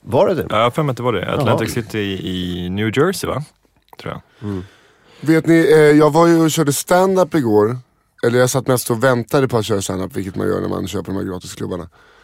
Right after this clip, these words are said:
Speaker 3: Eh, för att det är ganska mycket folk. Och då var jag på Big Ben. Där, eh, som vi har talat om förut, eh, våran kollega Thomas Ponerud hittade en väska med tvåhundratjugoåtta tusen.
Speaker 1: Just det.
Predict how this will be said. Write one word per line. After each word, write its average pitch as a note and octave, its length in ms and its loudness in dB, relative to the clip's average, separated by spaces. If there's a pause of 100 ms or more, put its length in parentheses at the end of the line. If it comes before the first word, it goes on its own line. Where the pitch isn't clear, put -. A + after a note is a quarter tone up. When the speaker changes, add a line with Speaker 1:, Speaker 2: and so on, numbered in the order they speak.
(240)
Speaker 3:
Eh, F#2+ 420 -6
för G#2 140 -10
att G2+ 60 -6
det - 60 -10
är - 20 -4
ganska G2+ 180 -6
mycket F#2+ 220 -6
folk. F#2+ 240 -4 (360)
Och - 360 -2 (100)
då C3+ 80 -4
var B2+ 80 2
jag C#3 80 2
på C3 120 4
Big B2 240 -2
Ben. A2 420 2 (880)
Där, B2 580 6
eh, A#2 60 4
som A#2 160 -4
vi B2 60 2
har A#2 80 2
talat A#2 240 0
om A2 100 -2
förut, B2+ 540 2
eh, G#2+ 580 0
våran G#2+ 300 0
kollega G#2+ 260 -2
Thomas A#2+ 300 -2
Ponerud A#2+ 460 0
hittade A2 200 -2
en G2+ 80 -2
väska G#2 220 -6
med G#2 100 -4
tvåhundratjugoåtta G#2 480 -8
tusen. C#3+ 420 -4
Speaker 1:
Just E3+ 260 0
det. G2+ 120 -4